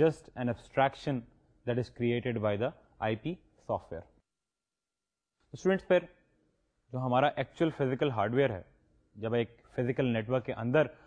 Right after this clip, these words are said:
آپ اس ڈیٹا کو ڈلیور کرنا چاہیں، تو کس طرح سے ہارڈ ویئر ایڈریسز کو میپ کیا جائے with the corresponding protocol addresses؟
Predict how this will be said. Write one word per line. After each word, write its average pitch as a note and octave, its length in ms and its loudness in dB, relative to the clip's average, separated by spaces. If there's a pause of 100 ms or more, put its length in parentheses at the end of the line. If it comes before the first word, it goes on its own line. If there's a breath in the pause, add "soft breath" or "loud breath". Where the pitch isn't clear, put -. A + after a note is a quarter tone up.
(120 loud breath)
آپ A#2+ 220 2
اس B2+ 60 -2 (160)
ڈیٹا A2+ 280 0
کو B2 80 2
ڈلیور A2+ 300 2
کرنا A2+ 300 -2
چاہیں، G#2 240 -6 (540)
تو C#3 140 0
کس - 380 -6
طرح E3 220 4
سے C#3+ 180 -2 (640)
ہارڈ C3+ 180 4
ویئر D#3+ 140 4
ایڈریسز C3 480 0
کو D3+ 120 0
میپ A#2 380 0
کیا C3 160 2
جائے B2+ 260 4
with A#2 180 2
the A2 140 0 (120)
corresponding A2+ 560 -2 (100)
protocol G#2+ 320 -2
addresses؟ F2+ 400 -10